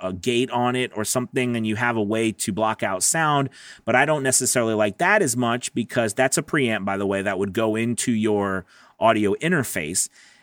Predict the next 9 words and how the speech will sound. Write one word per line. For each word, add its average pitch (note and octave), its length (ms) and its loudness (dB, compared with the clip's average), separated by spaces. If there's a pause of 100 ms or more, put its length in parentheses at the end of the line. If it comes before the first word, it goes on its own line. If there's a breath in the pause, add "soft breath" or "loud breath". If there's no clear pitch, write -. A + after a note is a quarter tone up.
(140)
And G#2+ 160 0
I B2+ 80 2
don't D#3+ 160 -4
like D3 180 0
that C#3+ 220 0
one C3 160 2
as A#2+ 160 0
much F3+ 400 0
because C3+ 600 2